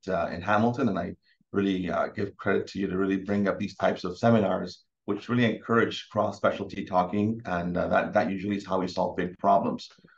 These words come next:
So, um, I'll try and share my screen. I, I've succeeded so far because I've had my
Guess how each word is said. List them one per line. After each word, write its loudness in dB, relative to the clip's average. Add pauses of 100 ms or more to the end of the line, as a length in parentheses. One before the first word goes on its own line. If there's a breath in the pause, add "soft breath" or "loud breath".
(260 soft breath)
So, 4
um, 4
I'll 0
try 2
and 2
share 0
my -2
screen. -4
I, -4 (120)
I've -6
succeeded 0 (200)
so 4
far 0
because -6
I've -4
had 2
my 0